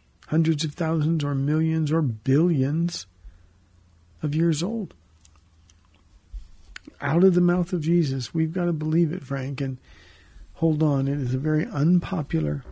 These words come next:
position. Uh, people say, "No, it doesn't matter. That's, that's a, that's a, a non-essential."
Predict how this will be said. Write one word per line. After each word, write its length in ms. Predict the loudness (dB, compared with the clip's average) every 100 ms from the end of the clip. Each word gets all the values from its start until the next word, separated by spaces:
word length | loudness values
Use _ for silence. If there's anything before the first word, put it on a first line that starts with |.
| -18 -16 -6
position. 600 | -4 0 0 0 -2 -2 -6 -20 -20 -20 -20 -20 -20 -10
Uh, 180 | -8 -6
people 220 | -2 -2
say, 140 | 0 -2
"No, 240 | 0 0
it 60 | 0
doesn't 280 | -2 -4
matter. 320 | -4 -2 -2 -2
That's, 300 | -4 -8 -8
that's 320 | -6 -6 -6
a, 160 | -8 -8
that's 240 | -12 -8 -8
a, 240 | -8 -10 -12 -8
a 60 |
non-essential." 1000 | -6 -4 0 0 0 0 -2 0 -2 -4